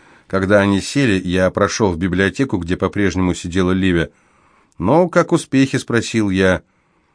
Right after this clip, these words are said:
"Пять нашла", — сказала она. "Нет, шесть". "Это хорошо", — похвалил я. "Достаточно. Давай сначала то, что есть, разберём, а потом допишешь ещё четыре".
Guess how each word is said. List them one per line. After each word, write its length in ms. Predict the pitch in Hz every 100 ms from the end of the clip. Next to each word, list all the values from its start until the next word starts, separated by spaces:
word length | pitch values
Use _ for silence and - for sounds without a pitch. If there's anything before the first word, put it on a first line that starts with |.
| _ _
"Пять 300 | 127 135 135
нашла", — 400 | 139 123 123 120
сказала 460 | 110 110 98 101 95
она. 180 | 92 90
"Нет, 260 | 123 123
шесть". 440 | - 131 95 - -
"Это 160 | 139 -
хорошо", — 500 | 170 170 - 135 120
похвалил 440 | 110 110 107 104
я. 220 | 95 92
"Достаточно. 760 | 92 123 - 98 - - 87 73 _ _ _ _ _ _
Давай 340 | - 170 147 107
сначала 480 | 113 117 127 113
то, 160 | 101 104
что 160 | - 113
есть, 300 | 135 139 95
разберём, 460 | 82 85 98 95
а 60 | 87
потом 360 | 101 123 107
допишешь 520 | 90 104 107 - 82 92
ещё 300 | 98 - 87
четыре". 480 | 82 - 67 64